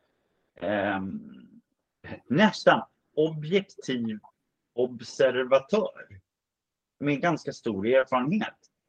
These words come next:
idag. Eh, medans jag för trettio år sedan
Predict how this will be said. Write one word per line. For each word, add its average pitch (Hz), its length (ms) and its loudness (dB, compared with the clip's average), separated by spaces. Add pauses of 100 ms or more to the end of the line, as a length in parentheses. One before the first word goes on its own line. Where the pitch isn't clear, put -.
idag. 95 360 -4 (760)
Eh, 107 480 2 (1400)
medans 120 1080 2 (600)
jag 107 480 6 (920)
för 120 80 -4
trettio 117 380 0
år 98 180 2
sedan 87 240 -4